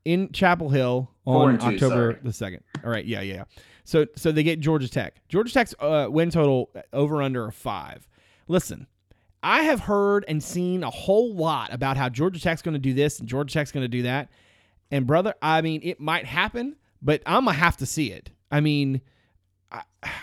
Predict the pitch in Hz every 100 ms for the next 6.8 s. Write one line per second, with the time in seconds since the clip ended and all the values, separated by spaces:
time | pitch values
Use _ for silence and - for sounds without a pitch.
0 | - 165 220 226 196 180 160 190 190 165
1 | 180 196 - 165 170 160 - 165 160 165
2 | 196 233 160 143 - - - - - 127
3 | 127 120 117 120 156 - 190 226 254 233
4 | 190 147 147 170 180 151 147 - 135 123
5 | 113 131 143 156 135 117 135 120 120 127
6 | 120 101 92 - 160 233 185 -